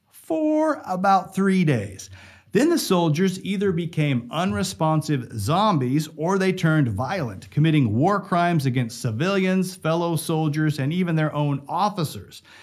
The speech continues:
The side effects were so severe that the army would sharply cut back its usage. But they weren't the only military that was using the drug during World War Two.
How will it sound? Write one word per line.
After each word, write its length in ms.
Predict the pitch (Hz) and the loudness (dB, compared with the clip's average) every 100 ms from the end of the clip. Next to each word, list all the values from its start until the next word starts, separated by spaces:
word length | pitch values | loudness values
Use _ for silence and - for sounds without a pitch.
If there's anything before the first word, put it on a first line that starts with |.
| - _ | -20 _
The 240 | - 151 147 | 0 2 2
side 340 | 147 202 226 | 2 2 2
effects 420 | 214 202 180 185 | 2 0 0 0
were 140 | 147 135 | -2 -2
so 400 | - - 233 247 | -2 0 2 2
severe 440 | - 160 139 139 | 2 0 2 2
that 140 | 135 131 | 0 -2
the 120 | 135 | -4
army 340 | 160 175 175 | -2 0 0
would 180 | 151 131 | 0 -2
sharply 500 | - 202 196 185 175 | -2 -2 0 0 -4
cut 300 | 143 185 160 | -2 -4 -2
back 340 | 147 147 151 139 | -2 -2 -4 -6
its 220 | 131 - | -6 -2
usage. 640 | 143 160 - 101 - - - | -2 0 -2 -8 -12 -20 -4
But 380 | - 302 127 - | 0 2 0 -6
they 300 | 131 117 254 | -6 -4 -2
weren't 260 | 269 240 202 | 0 -2 -2
the 240 | 190 - 165 | -4 -6 -6
only 500 | 196 247 247 220 147 | -4 -2 -2 0 0
military 580 | 156 147 143 156 156 160 | 0 -2 -4 -2 -2 -2
that 200 | 131 127 | -4 -4
was 280 | 131 107 | -4 -2
using 580 | 123 170 160 180 175 160 | -2 -2 -2 -2 -4 -4
the 80 | 151 | -2
drug 560 | 143 - 123 120 127 110 | -2 -2 -2 -2 -4 -4
during 380 | 110 113 120 98 | -4 -2 -4 -2
World 260 | 110 110 | -4 -2
War 220 | 117 156 | -2 -4
Two. 440 | 165 262 262 - | 0 0 2 0